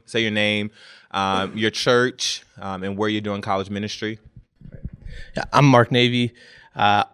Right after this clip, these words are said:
Speaker 2: our church is Provision Church, and we are doing college ministry specifically at Wingate University,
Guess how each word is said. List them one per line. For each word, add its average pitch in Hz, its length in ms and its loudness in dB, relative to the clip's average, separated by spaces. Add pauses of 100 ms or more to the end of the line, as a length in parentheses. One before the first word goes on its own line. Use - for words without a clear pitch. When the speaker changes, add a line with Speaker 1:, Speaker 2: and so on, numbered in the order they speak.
(220)
Speaker 2:
our 135 100 0
church 147 240 4
is 131 60 -2
Provision 139 420 2
Church, - 480 0
and 117 500 -2
we 127 460 2
are 117 160 0
doing 123 240 0
college 117 380 0
ministry 117 460 -2
specifically 123 600 0
at 101 100 0
Wingate 120 380 0
University, 107 800 -2